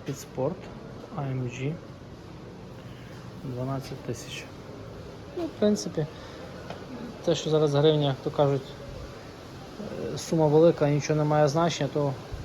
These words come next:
в середньому скільки, триста доларів, це адекватна ціна. Я рахую на такі іграшки. Ось такі підбаги шістнадцять тисяч. Ну, чесно, ціни адекватні. Був гарний тракторець,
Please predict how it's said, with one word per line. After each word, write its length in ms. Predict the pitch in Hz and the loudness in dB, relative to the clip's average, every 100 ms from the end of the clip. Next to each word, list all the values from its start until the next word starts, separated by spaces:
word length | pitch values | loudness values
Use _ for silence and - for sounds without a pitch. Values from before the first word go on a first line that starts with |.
| - - - - - | -10 -12 -12 -12 -12
в 20 | |
середньому 300 | - 151 143 | -4 0 0
скільки, 240 | - 143 131 | -2 -4 0
триста 360 | 151 151 151 | 4 2 2
доларів, 380 | 139 156 131 120 | 4 6 6 2
це 100 | - | -2
адекватна 480 | 135 139 - 135 143 | -4 -2 2 2 2
ціна. 280 | 127 147 156 - - - - - - - - | -6 -4 -6 -6 -12 -14 -12 -12 -12 -10 -4
Я 60 | |
рахую 280 | 143 - 147 | -2 0 0
на 100 | 135 | 0
такі 300 | 131 - 143 | -2 -2 2
іграшки. 380 | 135 131 - - - - - - - - - - - - - - - 175 | 2 0 -6 -8 -12 -14 -14 -14 -14 -14 -14 -14 -14 -14 -14 -14 -10 -8
Ось 80 | |
такі 260 | - 156 143 | -8 -6 -6
підбаги 540 | - 143 139 139 131 | -4 -4 2 2 2
шістнадцять 520 | 120 - - 233 220 - | -2 -8 -4 -4 -4 -4
тисяч. 440 | 196 - 175 - - - - - - - - - - - - - | -4 -4 -6 -6 -10 -14 -12 -12 -12 -14 -14 -14 -14 -16 -14 -12
Ну, 60 | 277 - | -12 -8
чесно, 200 | 247 - | -10 -6
ціни 200 | - 226 | -2 0
адекватні. 480 | 180 175 139 120 147 | 0 2 0 0 -2
Був 160 | 160 | 2
гарний 260 | 156 156 151 | 2 2 0
тракторець, 520 | 151 143 185 196 - | -2 0 0 0 -2